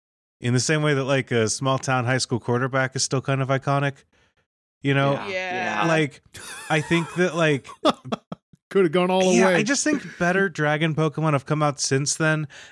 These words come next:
Speaker 1: It's still really cute. It's a good Pokemon. It's just not as, I think a lot of its appeal lies in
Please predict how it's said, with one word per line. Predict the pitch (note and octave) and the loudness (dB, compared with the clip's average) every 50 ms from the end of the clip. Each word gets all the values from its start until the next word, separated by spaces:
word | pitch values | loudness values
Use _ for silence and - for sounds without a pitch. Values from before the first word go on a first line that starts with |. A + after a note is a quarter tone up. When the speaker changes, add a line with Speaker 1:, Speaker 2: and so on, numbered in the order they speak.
| - - | -4 -2
Speaker 1:
It's | F#3 F3+ - | -2 0 2
still | - - - - F#3+ A3+ C#4+ C#4+ | 0 0 0 0 0 0 0 2
really | C4+ B3 A3 F#3+ E3+ D3 | 2 2 4 4 2 0
cute. | - - - F3+ F3+ G3+ A3 - - | -2 -2 0 2 2 2 0 -2 -2
It's | - E3+ - - | -4 -2 0 0
a | E3+ | -2
good | D3 D#3+ G3+ F#3 - | 0 0 -2 -2 0
Pokemon. | - D#3 D#3+ D3 - D3 B2+ B2 A#2 A2 G#2 A2 - | 0 0 0 0 0 0 0 2 0 0 0 -4 -6
It's | D#3+ D3 - - - | -6 -4 -2 0 0
just | B3+ B3+ A3 - - - - - _ - - _ _ _ _ _ _ _ _ _ _ - | 0 0 0 0 -2 -4 -10 -14 _ -20 -20 _ _ _ _ _ _ _ _ _ _ -10
not | A#2+ B2+ C3 D3+ E3 F3+ G3+ G#3 | -6 -4 0 0 2 2 2 2
as, | G3+ F#3 D3+ - - - - - | 2 0 0 -2 -4 -6 -8 -12
I | - - - G3+ | -8 -2 -2 -2
think | F3+ A#3 A3 F#3+ | 0 0 0 0
a | |
lot | D#3+ D#3 D#3 D#3+ | 2 2 2 2
of | D#3+ D#3 C#3+ | 2 2 2
its | D3+ C#3+ - - - - C#3 - | 0 0 0 0 -2 -2 -2 -2
appeal | C3+ C3 - - - C#3 C3 B2 A#2 A2+ | -4 -4 -4 0 0 2 2 2 2 2
lies | A#2 A#2 A#2+ A#2 G#2 | 2 2 2 2 0
in | A2+ A2+ A2 G#2+ G2+ G2+ | 0 -2 -2 -2 -6 -8